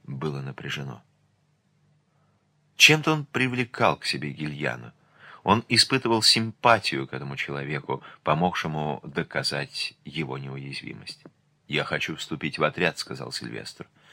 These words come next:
«Могу оказаться вам очень полезным».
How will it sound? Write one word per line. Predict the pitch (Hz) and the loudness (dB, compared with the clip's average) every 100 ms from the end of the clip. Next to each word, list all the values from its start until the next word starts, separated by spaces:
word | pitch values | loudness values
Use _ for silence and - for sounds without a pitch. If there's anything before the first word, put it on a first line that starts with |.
| - - - _ | -20 -20 -20 _
«Могу | - 101 123 | 6 8 8
оказаться | 117 117 104 107 - | 8 6 4 4 6
вам | 95 92 - _ | 6 4 0 _
очень | 110 101 - 76 | 4 6 4 2
полезным». | 73 69 64 62 - | 0 0 -4 -10 -14